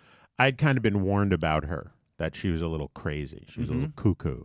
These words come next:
Speaker 1: Nothing dangerous or anything, but a little cuckoo, so just be aware. And I was like, "Okay, no problem." So I'm working, I'm working. About, like, half an hour into the massage, I've got her flipped over, and I'm start working on her legs, and she starts moaning.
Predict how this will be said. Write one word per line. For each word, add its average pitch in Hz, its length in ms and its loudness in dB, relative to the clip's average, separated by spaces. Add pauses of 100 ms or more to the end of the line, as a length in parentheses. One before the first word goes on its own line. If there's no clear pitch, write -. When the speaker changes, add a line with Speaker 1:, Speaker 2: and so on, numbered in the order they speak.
(100)
Speaker 1:
Nothing 107 360 0
dangerous 85 580 0
or 82 40 -2
anything, 73 380 -6
but 69 120 -10
a 71 40 -10
little 73 240 -8
cuckoo, 71 400 -8
so - 240 -14
just - 260 -18
be 82 120 -4
aware. 69 280 -6
And 95 140 -8
I - 40 -4
was 104 80 -6
like, 113 140 -8
"Okay, 73 380 -6
no 90 120 -4
problem." 95 400 -10 (1400)
So - 180 2
I'm 185 120 4
working, 139 320 8
I'm 123 140 6
working. 104 280 4
About, 104 260 -2
like, 104 160 -2
half 131 360 -2
an 120 60 0
hour 104 320 0
into 95 260 -2
the 87 80 -4
massage, 85 800 -4 (320)
I've 90 200 -12
got 92 180 -2
her 87 40 0
flipped 95 340 -4
over, 87 220 0
and 85 100 -2
I'm 82 280 -8
start 92 440 -6
working 95 380 -2
on 90 160 -4
her 92 160 -6
legs, 82 380 -6
and 80 120 -10
she - 120 -18
starts - 480 -12 (520)
moaning. 82 720 -6